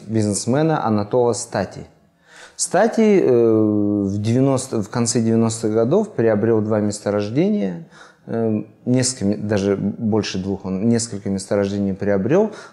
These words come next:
на западе Казахстана, добывал их, и, э, в две тысячи восьмом году у него начали возникать проблемы, э, и так далее, и так далее. То есть у него ряд активов изъяли.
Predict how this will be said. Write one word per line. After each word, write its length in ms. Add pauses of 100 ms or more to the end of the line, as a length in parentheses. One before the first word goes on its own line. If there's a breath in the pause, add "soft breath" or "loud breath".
на 180
западе 360
Казахстана, 720 (260 loud breath)
добывал 640
их, 120 (360 loud breath)
и, 520
э, 540
в 120
две 220
тысячи 460
восьмом 420
году 240
у 80
него 220
начали 340
возникать 460
проблемы, 600 (640 soft breath)
э, 400 (120)
и 100
так 260
далее, 240
и 20
так 200
далее. 240
То 160
есть 260
у 60
него 480
ряд 300
активов 420
изъяли. 540